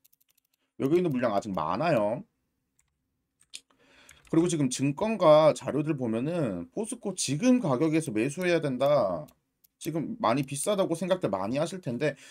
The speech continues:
지금 가격에서도 매수해야 된다. 목표 주가 오십만 원 이상이다라고 많이들 기사가 나오는데 지금 구간에서 왜 이렇게 여러분들이 비싸다고 느끼는 가격에서도 이런 기사들이 쏟아져 나오는지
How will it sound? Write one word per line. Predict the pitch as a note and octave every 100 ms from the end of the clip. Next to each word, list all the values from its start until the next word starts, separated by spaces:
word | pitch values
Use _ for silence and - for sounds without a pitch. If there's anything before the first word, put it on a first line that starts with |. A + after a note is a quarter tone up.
| - -
지금 | D#3+ G3 A#3
가격에서도 | C3 B2+ F#3 G3+ F#3+ F3+ F3+ F3
매수해야 | A2+ G#2+ B2 F#3 G3 G3
된다. | F3+ C#3 B2 D3+ C#3+ A2
목표 | G2 A2 - F#3
주가 | F3 A#2
오십만 | G#2 A2 D#3+ E3
원 | D#3
이상이다라고 | G#2 F#2 F3+ G3 F#3 E3+ D#3 C3 A2 F#2+ F#2 _ _ _ _ _ G#2
많이들 | G#2 E3 D#3
기사가 | - C3 G#3 F3+
나오는데 | C3 A#2+ A#2+ E3 C#3+ E2 _ - - _
지금 | - D#3 G3+
구간에서 | E3+ A#2+ E3 G3 F3 C#3 C#3+ B2 F2
왜 | G#2+ E3
이렇게 | F#3 - A#2+ - _
여러분들이 | A2+ D3 D#3 D#3 A#2
비싸다고 | B2+ - F#3+ F#3+ D#3
느끼는 | B2+ B2+ C#3 B2+
가격에서도 | A2 A#2+ D3 D3+ C#3+ C#3 B2
이런 | B2 D#3
기사들이 | A#2 A2 C3 A#2+
쏟아져 | A#2 C3 D3+ C#3+
나오는지 | G2+ G2+ G2+ G2+ C#3+ A#2+